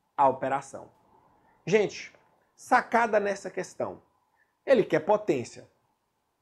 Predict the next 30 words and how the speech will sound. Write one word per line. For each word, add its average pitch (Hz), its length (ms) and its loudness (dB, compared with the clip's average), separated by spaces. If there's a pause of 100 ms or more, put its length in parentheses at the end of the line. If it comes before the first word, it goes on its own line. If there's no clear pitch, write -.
Então 180 140 8
você 214 260 2
tinha 139 180 -6
que 123 100 -14
perceber 170 540 -4 (560)
que 190 300 -6 (240)
para 226 380 2
você 147 280 -6
ter 135 280 -4
a 127 40 -6
potência 123 720 -6 (460)
em 202 180 2
watts, 160 720 -4 (580)
nós 170 220 0
precisamos 175 600 -4
usar 139 320 -2
a 139 60 -4
energia 110 600 -8
em 208 200 0
joule 170 480 -2 (200)
e 202 80 -2
o 214 120 0
tempo 202 420 2
em 269 240 0 (380)
segundos. 185 1200 -2 (1040)
E 302 60 -10
ele 240 160 2
não 220 160 0
considerou 214 500 2
perdas. 123 640 -4